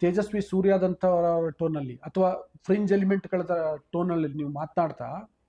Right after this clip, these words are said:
ಭಾಳ ಕುಬ್ಜರಾಗಿ ಕಾಣಿಸ್ತಿರ್ತೀರಿ ಯದುವೀರ್ ಒಡೆಯರ್ ಅವರೇ. ಅದಕ್ಕೋಸ್ಕರ ನಿಮ್ಗೆ ಹೇಳಿದ್ದು. ಅದಕ್ಕೋಸ್ಕರನೇ ನಿಮ್ಮನ್ನ,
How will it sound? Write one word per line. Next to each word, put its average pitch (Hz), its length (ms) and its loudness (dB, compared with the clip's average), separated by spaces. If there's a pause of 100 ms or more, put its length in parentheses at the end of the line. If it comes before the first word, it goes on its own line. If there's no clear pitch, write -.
(1800)
ಭಾಳ 190 180 4 (340)
ಕುಬ್ಜರಾಗಿ 196 480 2
ಕಾಣಿಸ್ತಿರ್ತೀರಿ 165 680 -2
ಯದುವೀರ್ 156 320 0
ಒಡೆಯರ್ 151 280 -2
ಅವರೇ. 147 160 -6
ಅದಕ್ಕೋಸ್ಕರ 160 480 -6
ನಿಮ್ಗೆ 147 260 -4
ಹೇಳಿದ್ದು. 143 260 -2
ಅದಕ್ಕೋಸ್ಕರನೇ 190 840 0
ನಿಮ್ಮನ್ನ, 175 320 -2